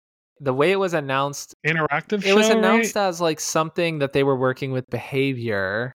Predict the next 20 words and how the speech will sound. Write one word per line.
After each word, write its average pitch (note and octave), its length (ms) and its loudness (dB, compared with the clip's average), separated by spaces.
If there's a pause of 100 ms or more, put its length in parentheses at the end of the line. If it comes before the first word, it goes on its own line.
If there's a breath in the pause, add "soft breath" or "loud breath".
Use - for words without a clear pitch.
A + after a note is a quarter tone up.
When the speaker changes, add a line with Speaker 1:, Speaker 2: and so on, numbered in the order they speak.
(340)
Speaker 1:
I B2+ 40 -6
think, B2 340 -4
which C3 160 -4
is C3 80 -4
the C3 140 -6
studio C3+ 400 -2
behind A#2+ 280 -4
Dead A#2 140 -4
by G#2+ 140 -4
Daylight G#2+ 540 -2 (540 soft breath)
and C3 140 -2
Meet C3 120 -2
Your B2 180 -4
Maker. A2 360 -4
So B2 280 -2
it - 20 -4
was B2+ 140 -8
gonna C#3+ 160 -6
be C#3 160 -6
them C#3 560 -6